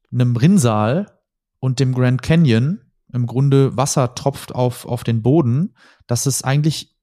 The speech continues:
vor allen Dingen Zeit ist. Einmal sind es zehn Minuten beim Rinnsal, dann bildet sich das.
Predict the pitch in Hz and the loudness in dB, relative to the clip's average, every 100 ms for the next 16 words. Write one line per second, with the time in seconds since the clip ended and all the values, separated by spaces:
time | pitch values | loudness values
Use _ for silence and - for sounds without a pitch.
0 | _ - 127 143 147 147 151 151 - - | _ -6 -2 0 2 2 2 0 -4 -4
1 | 135 139 - - - _ 147 135 143 143 | -2 -2 -4 -10 -12 _ -12 -4 0 2
2 | 139 139 - 151 143 135 170 185 160 156 | 0 -2 -2 2 4 2 2 0 2 4
3 | 170 165 175 170 160 165 170 165 170 185 | 4 4 4 4 4 4 2 0 -2 0
4 | 202 - | -2 -4